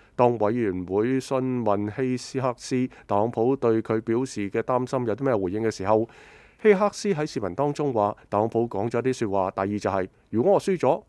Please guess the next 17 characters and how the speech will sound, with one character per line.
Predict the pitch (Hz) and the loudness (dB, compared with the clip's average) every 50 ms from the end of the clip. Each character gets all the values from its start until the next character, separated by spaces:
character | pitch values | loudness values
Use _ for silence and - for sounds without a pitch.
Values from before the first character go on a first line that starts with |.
| _ | _
冇 | - 98 113 139 | -2 0 0 0
人 | 120 85 | 0 -2
會 | 85 110 | -2 -4
關 | 131 - 160 151 | -4 -2 -2 -2
心 | 151 170 143 123 | -2 -2 -2 -2
我 | 104 101 107 | -2 -4 -2
嘅 | 113 | -2
遺 | 101 87 76 | -2 -2 -4
產， | - - 85 90 123 - - _ _ _ | -4 -6 -6 -6 -6 -6 -8 _ _ _
所 | - - 101 | -6 -4 -4
以 | 107 117 110 | -2 -2 -2
呢 | 117 131 | -2 -2
個 | 127 110 | -2 -2
並 | - 110 101 92 90 | -2 -2 -2 -2 -4
唔 | 90 | -4
重 | 90 110 110 107 | -4 -2 0 2
要， | 120 123 120 | 2 2 0